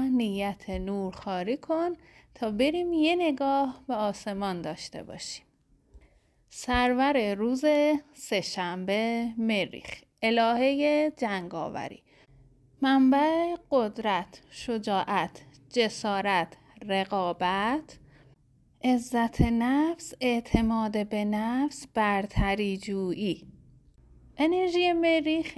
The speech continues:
انرژی تشدید کننده است. هر نیرو، هر نوع انرژی و آگاهی باشه، این یه برق سپاس بهش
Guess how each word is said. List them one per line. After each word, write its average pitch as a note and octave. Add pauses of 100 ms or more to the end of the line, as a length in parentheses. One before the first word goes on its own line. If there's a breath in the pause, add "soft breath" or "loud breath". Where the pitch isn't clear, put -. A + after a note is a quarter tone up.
انرژی A#3+
تشدید G#3+
کننده F#3
است. -
هر D#4+
نیرو، G3+ (280 loud breath)
هر D#4+
نوع A3+
انرژی G#3
و F#3+
آگاهی F#3+
باشه، F3+
این E4
یه D#4+
برق D#4
سپاس A#3
بهش G#3+